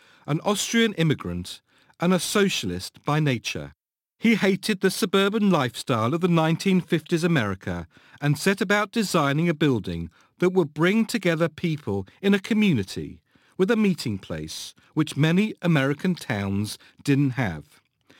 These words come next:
It was developed by the Dayton Company, owners of Dayton's department store in Minneapolis. Gruen planned for an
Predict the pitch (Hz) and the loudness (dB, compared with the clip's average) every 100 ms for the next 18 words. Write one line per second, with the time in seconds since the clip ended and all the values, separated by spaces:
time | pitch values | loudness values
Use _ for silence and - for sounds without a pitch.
0 | - - - 208 254 294 254 170 156 170 | -20 -20 -2 0 2 2 2 2 2 0
1 | - 170 180 156 175 165 - 196 180 139 | 0 -2 -2 0 2 2 0 -2 -2 -2
2 | 113 95 80 - - 160 185 196 202 170 | -4 -4 -8 -8 0 2 4 4 0 -2
3 | - 165 185 - 214 202 214 - 165 143 | 0 0 0 -2 -2 -2 -6 -2 -2 0
4 | 160 160 - 160 110 82 78 - - 85 | -2 -4 -2 0 0 -2 -10 -10 -2 2
5 | 165 160 139 120 78 80 - - - _ | 4 2 0 -4 -14 -12 -14 -14 -18 _
6 | _ - - _ _ - 202 240 233 - | _ -20 -20 _ _ 2 4 4 2 0
7 | - 160 151 151 156 - - 175 175 | -2 0 0 -2 -4 -10 -2 2 2